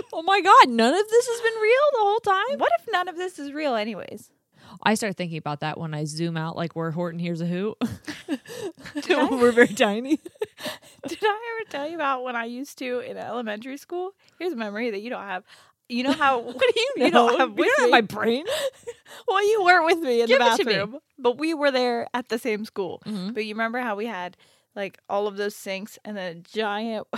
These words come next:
Speaker 2: <laughs>
Speaker 1: Mirrors?
Speaker 2: mirror?
Speaker 1: Yeah.
Speaker 2: I used to sit up on the sink and just stare at myself in the mirror.
Speaker 1: <laughs> Fucking weirdo you are.
Speaker 2: Hold on, I know. And I would just be like, "Who are you? <laughs> How did you get here?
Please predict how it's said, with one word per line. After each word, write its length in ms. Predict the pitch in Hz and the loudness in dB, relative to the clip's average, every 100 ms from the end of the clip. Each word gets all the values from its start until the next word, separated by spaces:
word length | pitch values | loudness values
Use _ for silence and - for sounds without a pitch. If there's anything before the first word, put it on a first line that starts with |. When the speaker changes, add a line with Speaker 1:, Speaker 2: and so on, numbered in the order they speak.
| - | -12
Speaker 2:
<laughs> 220 | - - - | -16 -20 -6
Speaker 1:
Mirrors? 560 | 240 311 262 349 - 277 | 0 2 4 0 -2 -8
Speaker 2:
mirror? 460 | 226 226 233 311 392 | -4 -2 -2 -4 -6
Speaker 1:
Yeah. 240 | 190 165 165 _ _ | -6 -8 -10 _ _
Speaker 2:
I 60 | 240 | -4
used 180 | 262 | -4
to 80 | - | -12
sit 320 | - - 277 - | -8 -2 -2 0
up 220 | 254 - | -2 -2
on 220 | 214 226 | -4 -4
the 60 | 262 | -6
sink 400 | - 294 320 - | -8 -8 -8 -14
and 140 | - 226 | -14 -12
just 160 | 226 | -14
stare 400 | - - 208 208 | -20 -6 -2 0
at 140 | 233 - | -2 -2
myself 580 | 214 240 - 254 285 - | -4 -4 -2 0 0 0
in 120 | 240 | 0
the 80 | 233 | 0
mirror. 420 | 208 208 240 311 | -2 -2 -2 -4
Speaker 1:
<laughs> 60 | - | -6
Fucking 360 | - 330 294 | -10 -6 -8
weirdo 380 | 269 294 233 180 | -6 -6 -4 -4
you 140 | 196 | -2
are. 100 | - 302 | 0 6
Speaker 2:
Hold 260 | 294 330 | 8 10
on, 200 | 381 311 | 10 8
I 80 | 262 | 6
know. 180 | 311 320 - - _ - | 6 4 4 -10 _ -6
And 140 | 254 | -2
I 100 | 269 | -2
would 140 | 285 | -2
just 180 | 285 - | -6 -8
be 120 | 277 277 | -6 -2
like, 340 | 269 262 - _ _ _ - | -4 -6 -14 _ _ _ -12
"Who 140 | 285 | -8
are 200 | 330 311 | -6 -6
you? 320 | 226 202 233 - 320 - - 453 | -4 6 6 6 -6 -12 -16 -16
<laughs> 480 | 466 - - - - | -16 -18 -20 -20 2
How 140 | - - | 6 6
did 340 | 339 349 - | 8 6 6
you 120 | 320 | 0
get 360 | 311 294 349 403 | 2 2 2 0
here? 280 | 339 233 | -2 2